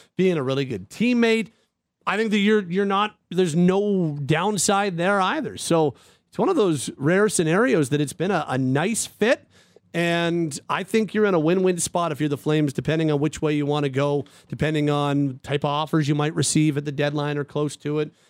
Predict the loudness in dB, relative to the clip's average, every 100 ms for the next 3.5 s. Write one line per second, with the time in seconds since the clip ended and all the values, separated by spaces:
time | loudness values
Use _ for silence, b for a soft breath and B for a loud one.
0 | b -2 0 0 0 -2 0 -2 2 2
1 | 4 4 2 2 0 2 4 4 2 0
2 | 0 0 2 0 2 0 0 0 -2 0
3 | 2 2 2 0